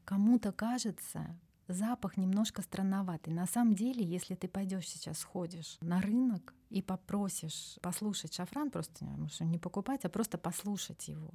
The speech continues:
запах. Вот я его не люблю, например. Шафран очень, э, часто добавляют в блюда с рисом. Запах очень специфический. Он пряный и в то же время какой-то, вот для меня он, там есть такая нота какая-то очень, она воздушная. Вот мне она не очень нравится.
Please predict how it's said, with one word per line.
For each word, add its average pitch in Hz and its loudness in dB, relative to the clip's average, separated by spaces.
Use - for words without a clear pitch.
запах. 175 -6
Вот - -10
я 254 2
его 202 2
не 208 6
люблю, 180 -2
например. 156 -6
Шафран 254 0
очень, 208 2
э, 165 -6
часто 208 -4
добавляют 175 0
в 170 -4
блюда 190 0
с - -4
рисом. 175 -4
Запах 196 0
очень 214 4
специфический. 202 -2
Он 202 8
пряный 214 6
и 190 2
в - -8
то 196 0
же 190 -2
время 208 4
какой-то, 185 -2
вот 180 -2
для 185 0
меня 214 6
он, 190 2
там 202 2
есть 208 0
такая 185 -4
нота 233 4
какая-то 196 -4
очень, 196 -2
она 208 2
воздушная. 196 0
Вот 165 -8
мне 208 6
она 202 6
не 208 8
очень 165 0
нравится. - -10